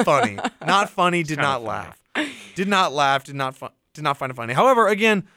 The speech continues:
Speaker 1: Alfonso
Speaker 2: Mm.
Speaker 1: Cuarón is, I just wrote down he is him. I,
Speaker 3: Yes,
Speaker 1: I,
Speaker 3: he is.
Speaker 1: he, dude is, he's got it.
Speaker 3: Children,
Speaker 2: He's got
Speaker 3: he,
Speaker 2: it.
Speaker 3: Alfonso Cuarón is well known for his love of, like, one shot, like, extended one shot takes,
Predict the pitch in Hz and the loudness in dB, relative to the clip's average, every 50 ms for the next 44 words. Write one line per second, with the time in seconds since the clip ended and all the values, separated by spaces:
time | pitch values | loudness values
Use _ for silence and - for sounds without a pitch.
0 | _ _ _ _ 165 - - 202 208 214 185 190 196 180 - - 180 170 175 175 | _ _ _ _ -6 -2 2 2 2 4 4 2 2 0 0 0 2 4 4 4
1 | 175 175 175 175 - 143 151 147 143 131 127 - - - - - _ _ _ _ | 4 2 -2 -4 -4 -2 -2 0 0 0 -2 -2 -2 -4 -4 -8 _ _ _ _
2 | _ - 180 214 180 208 220 202 202 190 175 139 165 170 165 160 - - 139 139 | _ -4 -4 -2 0 0 2 2 2 0 0 -2 -2 -2 0 0 -2 -2 -6 -6
3 | 147 160 185 196 - _ _ _ _ - 151 120 120 117 107 101 - - 113 107 | -4 -4 -4 -6 -8 _ _ _ _ -8 -4 -2 -2 -2 -2 -4 -6 -10 -8 -4
4 | 113 120 110 95 87 85 82 - - _ _ _ _ _ _ 151 143 208 226 202 | -4 -2 -2 -4 -4 -6 -8 -10 -12 _ _ _ _ _ _ -4 -2 0 0 0
5 | 175 143 - - 180 208 175 151 147 143 120 101 98 - - _ _ _ _ - | 0 -2 -2 -2 -2 -2 0 0 0 -2 -2 -4 -6 -8 -12 _ _ _ _ -2
6 | 156 175 170 160 170 156 175 180 196 214 214 185 - - _ _ _ - 175 170 | 0 0 2 2 0 2 2 2 2 2 0 -2 -2 -6 _ _ _ -2 -2 0
7 | - 202 202 202 180 180 165 - - 165 156 139 139 139 139 127 101 90 85 85 | 0 0 0 0 0 -2 -2 -2 -2 0 0 2 2 2 0 -2 -4 -6 -10 -16
8 | 92 _ _ _ _ _ _ _ _ - 139 120 131 - _ _ _ _ 135 131 | -20 _ _ _ _ _ _ _ _ -10 -10 -10 -10 -16 _ _ _ _ -4 0
9 | 151 160 160 151 135 131 127 127 120 117 107 104 101 113 117 110 120 113 98 104 | 2 2 2 2 2 2 2 2 2 2 0 -4 -6 -8 -8 -8 -6 -8 -10 -10
10 | 104 104 110 110 110 101 107 98 98 101 98 90 95 98 101 104 101 101 95 - | -6 -4 -2 -2 -2 -2 -6 -8 -8 -8 -10 -10 -12 -12 -8 -8 -8 -6 -8 -8
11 | - 107 90 90 87 85 82 101 98 - 101 - - - - 120 113 113 101 98 | -6 -4 -4 -4 -4 -4 -6 -8 -12 -14 -14 -16 -16 -14 -12 -10 -8 -8 -8 -8
12 | 107 107 101 - - - - - 110 104 95 - - 117 107 98 98 98 - - | -10 -10 -10 -10 -14 -12 -6 -4 -2 -2 -2 -4 -8 -8 -8 -6 -6 -8 -10 -12
13 | - - - - | -14 -16 -16 -16